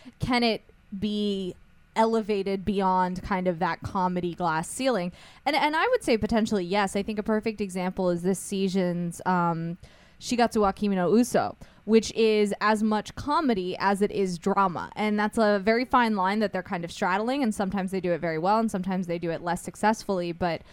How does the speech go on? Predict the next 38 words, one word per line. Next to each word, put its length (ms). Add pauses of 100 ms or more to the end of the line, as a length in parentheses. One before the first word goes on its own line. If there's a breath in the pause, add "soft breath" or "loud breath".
(300 soft breath)
but 240
I 180
would 160
say, 240
I 140
would 140
say 100
yes. 800
Um, 580
I 120
think 280
my 220
opinion 420
on 120
the 60
comedy 760 (120)
having 360
kind 240
of 100
that, 240 (460 soft breath)
that 220 (200)
the 140
best 440
it 80
kind 280
of 120
can 320
be, 540 (140)
uh, 160 (340)
with 260
regards 540
comparing 520
it 100
to 160
anime 280
as 360
a 40
whole, 500